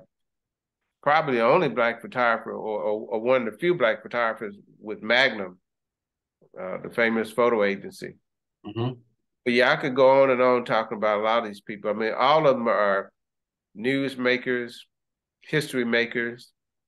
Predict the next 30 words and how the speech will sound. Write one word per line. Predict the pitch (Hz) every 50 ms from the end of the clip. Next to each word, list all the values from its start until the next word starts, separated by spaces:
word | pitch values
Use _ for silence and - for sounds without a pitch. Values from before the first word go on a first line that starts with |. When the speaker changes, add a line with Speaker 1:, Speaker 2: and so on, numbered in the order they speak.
| _ _ _ _ _ _ _ _ _ _ _ _ _ -
Speaker 1:
I | -
mean, | 110 110 110 110 107
there's | 110 117 117 113 101 104
Roland | 92 92 110 117 127 131 123 110 95 98
Freeman | - - 131 135 139 127 110 98 98 101 _ _ _ _ _ _ _ _ _ _ _
all | - 110 117 120
the | 117
way | 120 117
at | 101
the | 104 98
top | 101 - 156 139 131 123 - - - -
with | 104 101
his, | 98 104 98 - - _
with | - 107 107 101
his | 101 98 98
leg | 107 117 123 123 117 117
up | 110 -
on | 120 110 104
the | 104
windowsill. | 104 110 127 127 123 107 98 - - 107 98 98 90 92 - _ _ _ _ _ _ _ _ _ _ _ _ _ _ _ -
Roland | - 110 113 120 127 120 117 113 107
Freeman, | - 143 143 139 135 131 123 117 113 107 101 - -
um, | 107 98 98 95 98 98 98 101 - _ _ _ - 113 -
just | - 127 120 117 -
negotiated | 117 107 104 101 120 123 127 127 - 123 113 113 113 107 110 101 - - _ _ _ _ _ _ _ _ _ _ _ _ _ _ _ _ _ _ _ _ _ _ _ _ _ _ _ _ -
for | - 120 113 110 110 104 104
North | 101 110 113 123 123 123 120 -
Carolina | - 120 120 120 117 117 113 104
Chapel | 104 - - 131 120 - - 104
Hill | 117 127 135 135 131 120 113 110 107 104